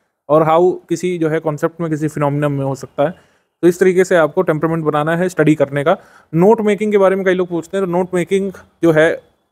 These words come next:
वैसा ही करिए जो इन सारी चीज़ों का आंसर दे दे आपको, ठीक है। इन सारी चीज़ों का आंसर अगर आप किसी कॉन्सेप्ट के बारे में शॉर्ट में ब्रीफ कर सकते हैं, तो यही होता है नोट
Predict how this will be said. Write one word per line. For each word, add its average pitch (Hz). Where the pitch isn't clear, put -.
वैसा 175
ही 196
करिए 185
जो 185
इन 196
सारी 170
चीज़ों 160
का 160
आंसर 143
दे 139
दे 135
आपको, -
ठीक 147
है। 180
इन 180
सारी 190
चीज़ों 196
का 190
आंसर 180
अगर 160
आप 170
किसी 170
कॉन्सेप्ट 160
के 165
बारे 147
में 180
शॉर्ट 202
में 185
ब्रीफ 190
कर 190
सकते -
हैं, 180
तो -
यही 175
होता 156
है 156
नोट 147